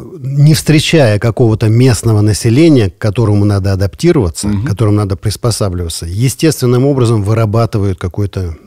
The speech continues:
Speaker 1: ну, местную форму об-, э, общую для всех форму общения.
Speaker 2: Да. Хорошо, хорошо. Ну, а если,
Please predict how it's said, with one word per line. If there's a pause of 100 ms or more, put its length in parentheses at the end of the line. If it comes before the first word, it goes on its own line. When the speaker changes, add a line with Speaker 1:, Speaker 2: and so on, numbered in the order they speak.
(120)
Speaker 1:
ну,
местную (100)
форму
об-, (140)
э, (560)
общую
для
всех
форму
общения. (200)
Speaker 2:
Да. (560)
Хорошо,
хорошо. (580)
Ну,
а
если,